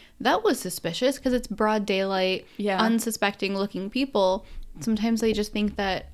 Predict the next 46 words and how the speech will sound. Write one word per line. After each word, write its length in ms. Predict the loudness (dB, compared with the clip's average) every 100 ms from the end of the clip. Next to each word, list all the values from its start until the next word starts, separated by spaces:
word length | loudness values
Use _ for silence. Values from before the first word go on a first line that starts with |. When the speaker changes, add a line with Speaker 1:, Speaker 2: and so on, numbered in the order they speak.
| 0
Speaker 1:
"Oh, 180 | 2 2
that's 480 | 2 0 -8 -16 -10
what's 320 | -4 -2 -4
supposed 360 | -8 -6 -6 -6
to 60 | -8
be 100 | -6
happening 540 | -4 -6 -6 -6 -4
right 220 | -6 -6
now." 360 | -6 -6 -6 0
Speaker 2:
Yeah, 380 | 4 6 6 2
and 440 | 0 0 2 2 -2 -6
<laughs> 80 | -2
I, 160 | -2 -2 -6 -4
all 140 | -2 2
I 60 |
had 160 | 2 4
on 140 | 4
me 100 | 2
was 160 | 2 0
my 140 | -2
purse 500 | -2 -2 0 0 0 -8 -18 -20 -4
and 120 | 0 0
the 60 |
bag 600 | -2 -6 -2 2 4 4
with 180 | 2 2
a 40 | 0
Squishmallow 720 | -2 -2 0 2 4 6 6
in 60 | 8
it 120 | 8
that 100 | 8
I 100 | 8
just 220 | 6 4
bought. 220 | 6 6 6
I 20 |
was 140 | 4
like, 160 | 0 -2 2
"I 220 | 6 6
will 240 | 6 0 -2
beat 240 | 2 2 4
you 160 | 2
to 100 | 4
death 480 | 2 2 4 4 2
with 160 | -2 -2
this. 340 | -2 -2 -2 -2
I 280 | 2 2 2
do 80 | 6